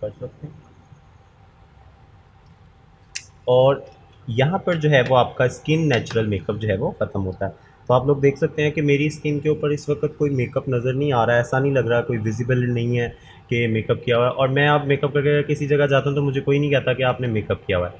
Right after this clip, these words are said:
क्योंकि ये makeup नज़र ही नहीं आता, ये बिल्कुल visible नहीं होता। थोड़ी देर में तो ये बिल्कुल इतना light हो जाता है कि बस, अ, लगेगा नहीं किसी को कि makeup किया है। लेकिन यानी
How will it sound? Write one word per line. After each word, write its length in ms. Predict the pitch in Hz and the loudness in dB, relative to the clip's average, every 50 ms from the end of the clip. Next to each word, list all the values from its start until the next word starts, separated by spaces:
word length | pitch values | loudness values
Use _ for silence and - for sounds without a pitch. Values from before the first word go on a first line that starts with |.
| - - - - - | -20 -20 -20 -18 -14
क्योंकि 180 | - 160 - 208 | -12 -8 -6 -4
ये 120 | 208 202 185 | -2 0 0
makeup 320 | 151 135 - 165 160 147 | 0 0 0 -2 0 0
नज़र 240 | 139 123 113 120 117 | 0 2 2 2 0
ही 40 | 117 | 2
नहीं 120 | 110 107 | 0 0
आता, 160 | 98 95 120 | 0 0 -2
ये 80 | 131 139 | -2 -2
बिल्कुल 400 | 143 156 160 165 156 - 175 170 151 | -2 -4 -4 -4 -6 -6 -6 -2 0
visible 360 | 139 131 123 139 135 143 139 | -2 -2 0 0 0 0 0
नहीं 140 | 143 147 147 | 2 0 0
होता। 240 | 135 127 131 131 123 131 - | 0 0 0 -2 -2 -2 0
थोड़ी 240 | 147 139 143 147 143 | 2 2 2 2 2
देर 160 | 147 151 143 | 2 2 2
में 140 | 143 147 139 | 2 0 0
तो 80 | 151 151 | 0 -2
ये 80 | 143 139 | 0 0
बिल्कुल 320 | 135 135 123 - 151 139 | -2 -4 -4 -2 -2 -4
इतना 200 | 143 - - 143 143 | -2 -2 -2 0 2
light 260 | 135 131 131 123 139 | 2 2 2 0 0
हो 60 | 135 | -2
जाता 200 | 123 123 131 135 | -2 0 0 -2
है 60 | 131 | -2
कि 120 | 127 143 131 | -2 -4 -6
बस, 540 | 123 117 110 135 139 139 - - - - - - - - - - - - | -6 -2 0 2 2 2 0 -6 -16 -20 -20 -20 -20 -20 -20 -20 -8 -2
अ, 80 | 123 120 120 120 117 117 - - - - - - - - - | 2 4 4 4 4 2 0 -2 -8 -16 -20 -20 -14 -8 0
लगेगा 340 | 117 131 131 143 156 156 147 | 2 4 4 4 4 2 2
नहीं 160 | 143 139 135 | 2 2 0
किसी 180 | 135 131 135 127 | -2 -4 -4 -4
को 120 | 123 131 | -4 -2
कि 120 | 123 135 123 | -2 -2 -2
makeup 300 | 117 107 - 107 - - | -2 -2 -4 -6 -4 0
किया 120 | - 101 | 0 0
है। 60 | 104 120 | 2 2
लेकिन 500 | 131 147 143 170 170 180 175 160 156 - - - - 113 | 2 0 0 0 -2 -4 -4 -6 -8 -10 -14 -16 -8 -2
यानी 440 | 123 131 135 143 147 147 143 139 - | 0 0 2 2 2 2 2 0 -2